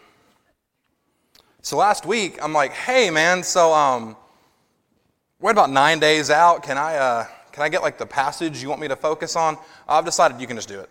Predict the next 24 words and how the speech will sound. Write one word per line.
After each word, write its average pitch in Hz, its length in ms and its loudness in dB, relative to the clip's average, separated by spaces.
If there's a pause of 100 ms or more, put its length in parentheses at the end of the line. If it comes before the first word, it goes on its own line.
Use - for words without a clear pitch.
(1500)
Sweet. 240 420 0
Okay, 202 280 2
awesome. 151 440 0 (200)
Um, 160 520 2 (880)
and 160 120 8
those 196 200 6
of 214 60 2
you 185 80 -4
that 175 80 8
have 147 40 -2
been 151 120 4
around 170 180 6
for 180 100 2
a 131 60 6
long 123 220 4
time 139 260 2
are - 20 -2
not 151 240 2
surprised 180 420 -2
by 110 140 -2
that 104 300 -4
at 135 160 4
all. 135 400 0 (240)
Um, 123 480 2